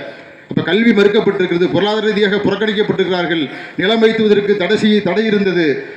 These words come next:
இப்ப எல்லா சமூகமும் அப்படி ஒடுக்குமுறைக்கு ஆளாக்கப்பட்ட சமூகமாக பார்ப்பனன் என்கிற அந்த, அஹ், மனு சட்டத்தின் அடிப்படையில இந்த நாடு கட்டமைக்கப்பட்டிருந்தது, சனாதன கொள்கையில் பின்பற்றப்பட்டிருந்தன.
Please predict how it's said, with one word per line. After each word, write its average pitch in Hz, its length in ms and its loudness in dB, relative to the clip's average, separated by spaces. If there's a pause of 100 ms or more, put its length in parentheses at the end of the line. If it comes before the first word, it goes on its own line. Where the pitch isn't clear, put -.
இப்ப - 140 -4
எல்லா 190 280 0
சமூகமும் 262 380 2
அப்படி 247 140 0
ஒடுக்குமுறைக்கு 233 640 2 (280)
ஆளாக்கப்பட்ட 214 500 0
சமூகமாக 202 500 0 (160)
பார்ப்பனன் 214 400 -2
என்கிற 202 320 2
அந்த, 180 340 -2 (240)
அஹ், 165 760 -2
மனு 196 460 2 (100)
சட்டத்தின் 196 420 -2
அடிப்படையில 185 520 0 (640)
இந்த 170 160 -8
நாடு 208 280 0
கட்டமைக்கப்பட்டிருந்தது, 208 1080 0 (400)
சனாதன 233 480 -2
கொள்கையில் 226 380 2
பின்பற்றப்பட்டிருந்தன. 214 760 0